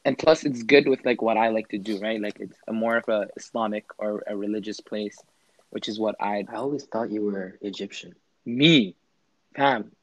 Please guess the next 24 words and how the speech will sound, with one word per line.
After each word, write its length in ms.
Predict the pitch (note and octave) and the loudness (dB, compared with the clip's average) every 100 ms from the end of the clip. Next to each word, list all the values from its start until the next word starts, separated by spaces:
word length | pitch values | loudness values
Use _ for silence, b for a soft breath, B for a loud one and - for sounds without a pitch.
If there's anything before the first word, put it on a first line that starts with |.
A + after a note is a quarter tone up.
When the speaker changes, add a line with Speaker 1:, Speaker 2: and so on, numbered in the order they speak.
| - - | -20 -10
Speaker 2:
Like, 260 | G2+ F#2 | -8 -6
when 120 | G2 G2 | -8 -12
I 60 | - | -8
first 260 | G2+ G2+ G2 | -8 -8 -10
met 200 | F#2+ - | -10 -10
you, 120 | F#2 | -10
you 200 | F#2 G2 | -8 -8
looked 240 | G2 G#2+ F#2 | -8 -10 -12
Egyptian. 460 | F2 F#2 - - - - | -14 -12 -12 -14 -16 2
Speaker 1:
Fam, 200 | C#3+ A2 | 4 4
I'm, 100 | A#2+ | 2
like, 140 | D#3 | 4
the 60 | F#3 | 4
Speaker 2:
'Cause 80 | A2+ | 2
it 40 | |
was 60 | A2+ | 2
Speaker 1:
brownest 180 | A2+ - - G#2 | 0 0 -2 -4
Speaker 2:
summer, 60 | |
Speaker 1:
guy, 200 | G2 A#2 | -4 -2
Speaker 2:
you 100 | A2 | -2
were 60 | G2 | -4
Speaker 1:
bro. 80 | G2 | -4
Speaker 2:
kinda 180 | G2 F2 | -6 -6
dark. 300 | F#2 F2+ | -8 -10